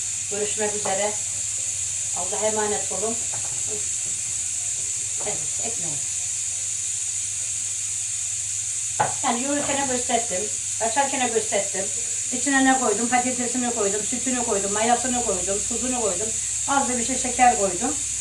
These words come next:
Güzelce yoğurdum bunu. Mayalandı. Düzledim. Yüzüne de yumurtayla, e, çörek otu koydum. Yaptım. Güzel bir şey oldu. Neyse arkadaşlar. Benden bugünlük bu kadar olsun. Görüşmek üzere. Allah'a emanet olun.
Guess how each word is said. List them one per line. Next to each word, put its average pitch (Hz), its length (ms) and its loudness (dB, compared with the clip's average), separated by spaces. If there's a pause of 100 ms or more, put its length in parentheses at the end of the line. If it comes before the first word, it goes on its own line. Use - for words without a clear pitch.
(160)
Güzelce 240 320 2
yoğurdum 233 520 2
bunu. - 240 -2
Mayalandı. 277 640 4 (1000)
Düzledim. 247 440 0 (580)
Yüzüne 254 360 0
de 254 60 0
yumurtayla, 247 640 2 (580)
e, 202 180 0
çörek 254 280 4
otu 214 220 0 (460)
koydum. 190 320 0 (480)
Yaptım. - 300 -2 (680)
Güzel 240 240 0
bir - 60 -2
şey 214 180 0
oldu. 190 180 4
Neyse 320 260 4
arkadaşlar. 254 500 2 (640)
Benden 294 340 2
bugünlük 269 320 -2
bu 269 80 -4
kadar 240 260 4
olsun. 220 280 2
Görüşmek 247 420 2
üzere. 226 200 2
Allah'a 226 260 4
emanet 208 440 2
olun. 240 220 2